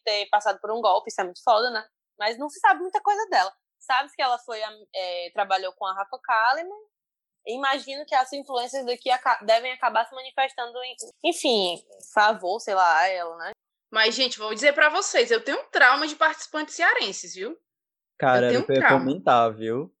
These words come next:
Speaker 3: Não teve um
Speaker 2: Gente.
Speaker 3: cearense que você diz assim, "Putz, que orgulho de ter esse participante cearense."
Speaker 2: Putz, a Patrícia Leite, então,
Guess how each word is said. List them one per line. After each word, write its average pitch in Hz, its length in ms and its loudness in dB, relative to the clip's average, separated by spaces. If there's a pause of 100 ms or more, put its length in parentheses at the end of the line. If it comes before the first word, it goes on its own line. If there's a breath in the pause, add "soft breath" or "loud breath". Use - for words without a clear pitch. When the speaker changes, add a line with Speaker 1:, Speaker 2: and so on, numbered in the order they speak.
Speaker 3:
Não 131 200 -2
teve 131 340 4
um 156 40 2 (200)
Speaker 2:
Gente. - 120 -18
Speaker 3:
cearense 180 640 0
que 170 120 -2
você 151 260 -2
diz 139 120 -6
assim, 143 280 -4
"Putz, 139 300 -2
que - 300 -2
orgulho 190 1080 0
de 147 240 -6
ter 156 200 -2
esse 151 140 -4
participante 156 580 -4
cearense." 143 760 -2 (540)
Speaker 2:
Putz, 247 420 -8
a 214 100 -4
Patrícia 330 800 0
Leite, 254 420 0
então, 214 320 -8